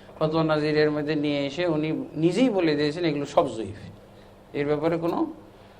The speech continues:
সম্মিলিত একটাও আনেননি। আর একাকী হাদিসগুলো নিয়ে এসে এ, তিনি নিজেই বলে দিয়েছেন যে এগুলো জয়ীফ হাদিস। তো আমাদের দেশে এই যে বললাম না,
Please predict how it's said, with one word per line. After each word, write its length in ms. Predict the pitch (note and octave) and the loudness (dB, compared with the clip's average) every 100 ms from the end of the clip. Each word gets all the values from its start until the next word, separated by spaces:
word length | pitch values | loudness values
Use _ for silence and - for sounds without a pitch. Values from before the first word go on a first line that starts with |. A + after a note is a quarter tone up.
| - - - | -20 -20 -2
সম্মিলিত 440 | - E3 F#3+ G#3 | 4 6 6 6
একটাও 380 | G#3+ F#3 - G#3 | 6 6 8 10
আনেননি। 540 | G#3+ G#3+ A3 A3+ G4+ F4 | 10 8 2 0 0 -2
আর 320 | - D#3 F3+ - | 6 10 10 10
একাকী 540 | E3+ F3+ F#3+ G#3 G#3+ | 8 8 2 4 6
হাদিসগুলো 600 | F#3+ E3 F3+ F#3 F#3 G3+ | 8 6 6 0 0 0
নিয়ে 280 | F3 E3+ F3 | 2 2 2
এসে 320 | E3+ G#3 F#4 - - - | 2 0 0 -4 -16 -4
এ, 240 | D3 D3 C3+ C#3+ C#3 C3+ | 0 0 0 -2 -4 -4
তিনি 200 | D#3 E3 | 2 4
নিজেই 300 | D#3+ D#3+ F#3+ | 4 4 2
বলে 260 | E3+ D#3+ D3 | 2 2 2
দিয়েছেন 440 | C#3 C3+ D#3 C4 | 0 -2 0 0
যে 140 | F#3 | 2
এগুলো 360 | D3 C#3 E3 F#3+ - - - - - - - - A#2 | 0 2 0 0 -6 -18 -20 -20 -20 -20 -16 -12 -4
জয়ীফ 320 | C#3+ C#3 G#2+ | 0 0 -2
হাদিস। 400 | G2+ E2+ E2+ - - - - - - - - | -8 -10 -14 -18 -20 -20 -20 -20 -20 -20 -6
তো 60 | B2+ | 0
আমাদের 420 | D3 E3+ G3 E3+ | 2 2 2 2
দেশে 300 | F3 E3 A3+ | 0 0 0
এই 340 | A#3+ - D#3 | 0 0 0
যে 200 | D3 D3+ | 2 0
বললাম 360 | C#3 D3+ E3+ G3 | 2 6 6 4
না, 200 | A#3+ | 0